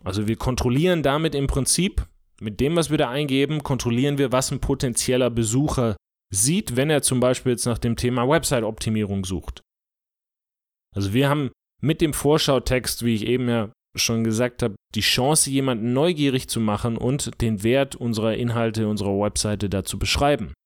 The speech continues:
Und wenn wir dabei einen guten Job machen, dann erhöhen wir die sogenannte Click-Through Rate, C T R. Also sprich die Anzahl der Menschen, die diese Beitragsvorschau sehen.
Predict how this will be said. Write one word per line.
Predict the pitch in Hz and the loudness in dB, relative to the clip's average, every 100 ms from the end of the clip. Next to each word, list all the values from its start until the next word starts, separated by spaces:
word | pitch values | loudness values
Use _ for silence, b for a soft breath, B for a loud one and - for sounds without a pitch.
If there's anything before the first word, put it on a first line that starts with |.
| _ _ _ | _ _ _
Und | 104 | -4
wenn | 110 117 | -2 0
wir | |
dabei | 117 151 202 | 2 4 4
einen | 185 165 | 2 0
guten | 151 160 127 | 0 -2 2
Job | 156 - | 2 2
machen, | 120 104 127 120 | 0 -2 0 0
dann | 123 | 0
erhöhen | 123 113 120 135 127 | 0 0 2 0 0
wir | 123 | 0
die | 113 | 0
sogenannte | 113 120 127 120 123 117 | 0 0 0 -2 -4 -4
Click-Through | - 131 165 - 123 120 101 | -2 0 0 -2 -2 0 2
Rate, | 107 95 78 80 | 0 0 -4 -10
C | - - 127 | -2 0 0
T | 123 107 | 0 0
R. | 127 117 76 _ _ _ _ _ _ - | 0 0 -4 _ _ _ _ _ _ -4
Also | 107 | -2
sprich | - 147 139 | 2 2 2
die | 139 | 0
Anzahl | 135 147 143 127 | 0 0 2 2
der | 120 | 2
Menschen, | 135 147 - 131 | 0 2 0 0
die | 120 | 0
diese | 117 110 | 0 0
Beitragsvorschau | 107 127 135 131 113 - 117 113 - 95 | 0 0 0 0 -2 -4 -2 -2 -2 -2
sehen. | 104 165 147 151 | 2 2 2 -2